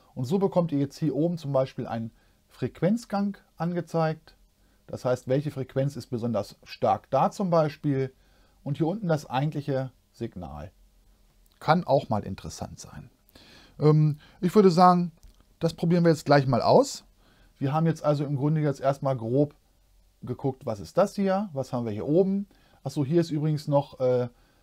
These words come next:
ja, da könnt ihr zehn Messungen, also die aktuelle plus neun, abspeichern. Bei Arta nennt sich das, äh, glaub ich, Overlays, die man speichert.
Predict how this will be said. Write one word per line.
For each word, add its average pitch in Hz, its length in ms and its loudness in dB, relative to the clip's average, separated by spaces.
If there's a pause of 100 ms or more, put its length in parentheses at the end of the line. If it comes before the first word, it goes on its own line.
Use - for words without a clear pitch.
(140)
ja, 139 100 0
da 139 60 0
könnt 160 200 -4
ihr 143 140 -4
zehn 175 300 2
Messungen, 165 480 0
also 135 160 0
die 135 100 -6
aktuelle 143 400 0
plus 147 240 -4
neun, 151 500 0 (580)
abspeichern. 190 920 0 (640)
Bei 131 180 2
Arta 160 280 2
nennt 151 180 2
sich - 160 -4
das, 131 320 2
äh, 120 120 -4
glaub 123 240 6
ich, 120 240 -4 (220)
Overlays, 196 600 4
die 185 100 -6
man 175 160 0
speichert. 165 640 2